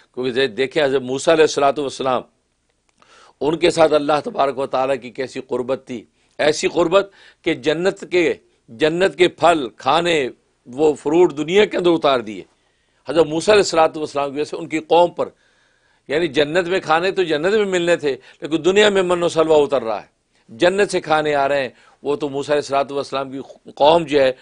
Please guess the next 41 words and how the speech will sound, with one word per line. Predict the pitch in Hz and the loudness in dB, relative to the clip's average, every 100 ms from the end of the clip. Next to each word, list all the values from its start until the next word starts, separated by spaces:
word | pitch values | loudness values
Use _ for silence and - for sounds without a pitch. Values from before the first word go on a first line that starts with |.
| - _ | -14 _
वो, | 131 160 156 123 | 2 4 4 0
जो | 127 139 | -4 -2
वो | 131 127 - _ | -2 -4 -6 _
नाहिंजार | 120 127 135 127 113 123 123 | -6 -2 -2 -2 0 2 2
निकली, | 113 117 139 120 - _ - | -2 -6 -6 -6 -8 _ -4
उसने | 160 131 143 | -2 0 0
आगे | 131 131 | 2 0
से | 127 123 | -2 -2
बातें | 123 123 110 | -2 -4 -6
शुरू | 120 123 | -8 -4
कर | 120 | -4
दी, | 110 123 | -4 -6
"नहीं, | 127 123 | -4 -2
हमें | 117 123 | -4 -4
दाल | 117 120 | -2 -2
प्याज | - 117 113 | -2 -2 -2
चाहिए, | - 107 101 - _ _ _ _ | -6 -10 -10 -14 _ _ _ _
हमें | 113 123 | -8 -6
ये | 120 | -6
ककड़ी | 123 120 120 123 | -4 -6 -6 -6
ये | 113 120 | -6 -8
जो | 104 117 | -6 -4
है | 113 | -2
वो | 110 | -4
चाहिए, | - 110 107 95 _ _ | -6 -6 -6 -10 _ _
हमें | 110 123 | -8 -4
नहीं | 127 117 | -4 -2
चाहिए | 123 113 110 | -4 -4 -6
ये, | 92 82 _ _ _ _ - | -8 -14 _ _ _ _ -12
हम | 113 | -10
खुद | 107 135 120 113 | -2 -2 -2 -8
खेती | 127 117 120 | -4 -4 -6
बाड़ी | 110 117 113 | -4 -4 -4
करेंगे।" | 113 110 98 95 _ _ _ _ | -6 -6 -8 -14 _ _ _ _
तो | - | -14
खुद | - 156 | -6 -4
उन्होंने | 139 131 127 | -4 -4 -4
आफत | 120 117 127 | -4 -2 -4
गले | 104 117 117 | -2 -2 -2
ले | 107 110 | -4 -4
ली, | 139 | -6